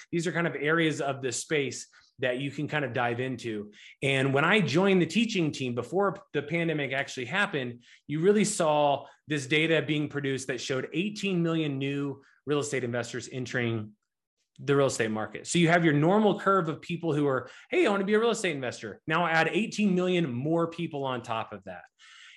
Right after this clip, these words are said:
And the, the, the short story is this, H G T V absolutely crushed it with getting people inspired,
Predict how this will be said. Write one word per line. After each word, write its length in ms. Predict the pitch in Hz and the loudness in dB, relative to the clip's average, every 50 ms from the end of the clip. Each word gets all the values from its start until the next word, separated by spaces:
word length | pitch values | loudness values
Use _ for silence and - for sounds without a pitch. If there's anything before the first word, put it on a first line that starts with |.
| _ - | _ -2
And 360 | 147 147 156 151 147 143 131 | 0 2 2 2 0 0 4
the, 240 | 160 170 165 - 156 | 6 6 6 6 4
the, 300 | 147 160 160 147 135 143 | 4 2 2 2 0 0
the 140 | 147 160 160 | 2 2 2
short 280 | 160 - 240 240 220 - | 4 4 4 4 4 2
story 300 | - - 202 185 170 151 | 0 0 2 2 2 2
is 140 | 139 127 117 | 0 0 0
this, 240 | 139 127 113 - - - | -2 -2 -2 -4 -6 -4
H 380 | 160 196 214 208 208 208 - - | -2 0 0 0 -2 -4 -6 -6
G 160 | 196 190 170 | -4 -4 -4
T 240 | - - 185 170 151 | -4 -2 -2 -2 -2
V 560 | 120 143 156 151 139 131 123 120 117 117 - _ _ _ _ _ _ - | -4 -4 -4 -2 -2 -4 -4 -6 -6 -8 -12 _ _ _ _ _ _ -2
absolutely 520 | 160 170 165 170 - 185 175 160 147 131 | -2 -2 -2 -2 -2 -2 -2 -2 -2 -4
crushed 680 | - - - - - 180 185 180 170 156 - - - 147 | -6 -8 -10 -8 -2 2 4 4 4 4 2 -4 -4 -4
it 120 | 139 127 | -4 -4
with 160 | 135 131 117 | -4 -6 -4
getting 440 | - 151 147 143 139 131 120 - - 120 | -2 -2 0 0 -2 -4 -6 -10 -12 -8
people 280 | - 170 160 143 143 135 | -6 -4 -4 -2 -4 -4
inspired, 760 | 131 123 120 - - 156 135 131 123 117 110 110 101 104 | -4 -4 -6 -4 0 2 2 2 2 0 -2 -4 -6 -8